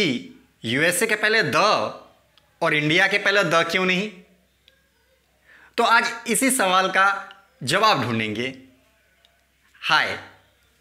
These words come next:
welcome to English Care, I am विनय और आज हम देखने जा रहे हैं कि द का इस्तेमाल किन देशों के पहले करें, कॉन्टिनेंट्स के पहले करें कि नहीं, स्टेट्स के पहले करें कि नहीं।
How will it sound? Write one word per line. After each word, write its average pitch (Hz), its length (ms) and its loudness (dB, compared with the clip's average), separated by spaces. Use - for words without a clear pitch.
welcome 214 320 0
to 220 60 -2
English 156 340 0
Care, 107 280 -4
I 202 120 2
am 226 100 0
विनय 120 320 -2
और 185 100 2
आज 247 220 4
हम 233 160 2
देखने 185 300 2
जा 160 120 4
रहे 147 200 2
हैं 139 280 -2
कि 220 100 0
द 151 140 -2
का 175 60 2
इस्तेमाल 180 580 0
किन 226 200 2
देशों 208 340 2
के 202 100 0
पहले 202 280 0
करें, 190 460 -2
कॉन्टिनेंट्स 220 540 2
के 226 100 0
पहले 202 220 0
करें 196 280 0
कि 196 120 -2
नहीं, 165 400 -2
स्टेट्स 233 460 0
के 233 100 -2
पहले 202 240 2
करें 196 260 0
कि 185 120 -2
नहीं। 160 320 0